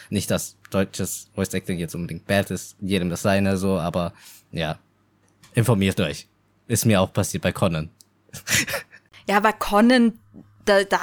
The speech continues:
Speaker 2: ist ein Nostalgiefaktor. Da kann ich das sogar verstehen, dass man das freiwillig macht, to be honest.
Speaker 1: Tatsächlich ja. Also ich bin reingegangen, hab gehofft, dass es japanisch war, kam an Deutsch und dachte mir so,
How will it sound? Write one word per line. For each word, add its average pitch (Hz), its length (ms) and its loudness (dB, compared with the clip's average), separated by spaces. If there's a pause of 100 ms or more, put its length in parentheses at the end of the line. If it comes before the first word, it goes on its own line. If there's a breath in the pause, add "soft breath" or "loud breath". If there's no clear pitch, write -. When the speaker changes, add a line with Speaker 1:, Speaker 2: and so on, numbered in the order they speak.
Speaker 2:
ist - 200 -4
ein 208 60 -6
Nostalgiefaktor. 175 920 -4
Da 170 100 0
kann 202 180 -4
ich 202 80 -4
das 196 120 -2
sogar 190 180 -4
verstehen, 185 300 -4
dass 175 140 -8
man 165 120 -2
das 165 120 -4
freiwillig 156 420 -4
macht, 156 260 -6
to 196 100 -16
be 175 120 -8
honest. 175 260 -8
Speaker 1:
Tatsächlich 175 400 4
ja. 117 260 4
Also 98 240 -2
ich 107 180 -2 (140)
bin 117 160 2
reingegangen, 165 760 2 (260 soft breath)
hab 127 200 0
gehofft, 120 360 0
dass 190 120 2
es 180 100 -2
japanisch 190 500 4
war, 202 260 4 (440 loud breath)
kam 127 220 2
an 113 140 2
Deutsch 139 320 6
und 127 100 4
dachte 120 180 2
mir 117 60 2
so, 110 240 0